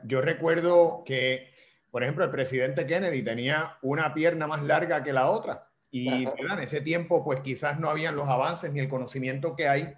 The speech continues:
Speaker 1: hoy día. Eh, pero le pregunto, cuando nosotros tenemos situaciones, ¿verdad? De repente nació el bebé, le vimos una piernita más larga que la otra, normalmente, ¿cómo eso se trata? ¿Eso se trata con operación?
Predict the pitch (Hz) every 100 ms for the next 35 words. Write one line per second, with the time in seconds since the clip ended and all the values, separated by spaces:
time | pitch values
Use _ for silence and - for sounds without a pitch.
0 | - 139 170 135 123 151 - _ _ _
1 | _ _ _ _ 139 139 139 143 143 -
2 | - _ - 220 254 208 190 - _ _
3 | _ _ _ _ _ - 143 156 156 151
4 | 160 202 196 139 120 110 - 170 170 170
5 | 160 214 226 220 240 240 240 240 - -
6 | 170 165 160 139 185 226 226 156 147 196
7 | 165 139 139 160 185 208 151 147 160 160
8 | 156 226 208 - 127 127 143 170 175 175
9 | 175 160 160 170 165 156 160 160 170 165
10 | 151 160 170 180 180 147 160 165 165 170
11 | 202 202 220 226 214 233 226 190 175 185
12 | 202 202 196 - 143 147 143 135 120 -
13 | 131 156 147 165 151 151 151 143 135 117
14 | 123 113 - 160 180 208 226